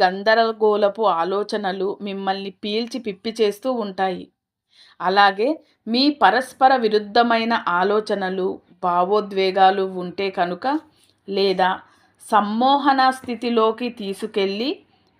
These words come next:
ఇచ్చే సూచనలు, మాయలు లేదా భ్రమలు ఉంటే కనుక, ఇవన్నీ మీ అమూల్యమైన శక్తిని పీల్చేస్తూ ఉంటాయి. గమనించడం అనేది ఈ అంశాలను అంతం చేసి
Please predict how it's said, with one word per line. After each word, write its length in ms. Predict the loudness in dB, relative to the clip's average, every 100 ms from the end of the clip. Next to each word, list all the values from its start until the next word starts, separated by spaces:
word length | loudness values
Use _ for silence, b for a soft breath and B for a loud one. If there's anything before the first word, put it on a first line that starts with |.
| -10
ఇచ్చే 380 | -10 0 0
సూచనలు, 960 | 0 -4 -6 -6 -2 -2 -2 -4 -6 -8 _ _
మాయలు 840 | -8 -2 2 4 4 2 -4 -6 -8
లేదా 400 | -4 -4 0 0
భ్రమలు 560 | 0 -2 -2 -2 -2 -2
ఉంటే 480 | -2 -8 -8 -8
కనుక, 480 | -6 -4 -6 -4 -4 -4 _ _ _ _ _ _ _ -8
ఇవన్నీ 580 | 0 2 2 2 2 4
మీ 320 | 2 -2 -2
అమూల్యమైన 840 | -6 -4 -2 0 0 0 0 -2
శక్తిని 640 | -6 -6 -8 _ -8 -4 -4
పీల్చేస్తూ 720 | -4 -4 -4 0 0 0 -4
ఉంటాయి. 560 | -4 -4 -4 -6 -6 -12 _ _ _ _ _ _ _ _ _ _ _ _ _ _ _ _ _ _ _ -4
గమనించడం 680 | -2 -2 0 2 4 2 2
అనేది 540 | -2 -2 -6 -6 -6 -6
ఈ 200 | -2 0
అంశాలను 880 | -2 -4 -2 2 4 2 -2 -6 -6
అంతం 500 | -8 -8 -4 -4 -4
చేసి 600 | -2 -2 -2 -6 -10 -10